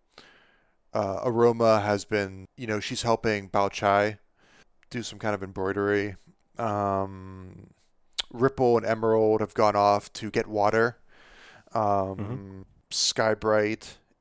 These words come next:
Speaker 1: is home for a cousin's birthday. Musk is away ill, and so on and so forth. Uh, and so, and so Bao Yu, he wants to get tea, and, and he's just
Speaker 2: Yeah.
Speaker 1: like,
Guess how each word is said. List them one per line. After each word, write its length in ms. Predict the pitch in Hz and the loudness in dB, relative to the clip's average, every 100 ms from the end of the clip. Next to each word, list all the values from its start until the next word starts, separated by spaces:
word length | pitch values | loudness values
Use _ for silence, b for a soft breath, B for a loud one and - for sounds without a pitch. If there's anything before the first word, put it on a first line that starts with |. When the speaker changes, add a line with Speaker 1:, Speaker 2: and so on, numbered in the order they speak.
| - | -12
Speaker 1:
is 180 | 107 - | -10 -6
home 400 | 123 113 110 107 | -2 -2 -4 -10
for 320 | - 104 101 | -4 -2 -2
a 80 | - | -4
cousin's 360 | - 107 98 - | -4 -4 -6 -4
birthday. 640 | 104 98 113 104 104 101 b b | -2 -2 0 0 0 -4 b b
Musk 500 | 113 110 110 - - - | -8 0 0 0 -6 -6
is 160 | 113 | -6
away 300 | 107 104 104 98 | 0 2 2 2
ill, 440 | 107 104 104 107 _ b b b b b b | 0 0 -2 -6 _ b b b b b b
and 120 | - - | -16 -6
so 180 | 113 101 | -2 -2
on 60 | |
and 120 | 92 | -2
so 180 | - 90 | -8 -10
forth. 480 | 90 92 65 - - _ - | -8 -8 -10 -16 -20 _ -6
Uh, 380 | 107 98 98 - | -2 0 0 -2
and 140 | 123 | -4
so, 220 | - 123 - _ b b | 2 2 2 _ b b
and 100 | 135 | 0
so 100 | 143 | 2
Bao 260 | 143 131 139 | 6 6 6
Yu, 80 | |
he 120 | 127 135 | 2 6
wants 240 | 147 156 | 6 6
to 60 | 143 | 2
get 180 | 127 - | 0 0
tea, 400 | 147 135 87 - _ b b b | 0 0 -2 -10 _ b b b
and, 180 | 107 110 | -12 -10
and 120 | 123 | -6
he's 140 | 117 110 | -6 -4
just 160 | 120 113 | -4 0
Speaker 2:
Yeah. 60 | |
Speaker 1:
like, 240 | 107 101 | 0 -2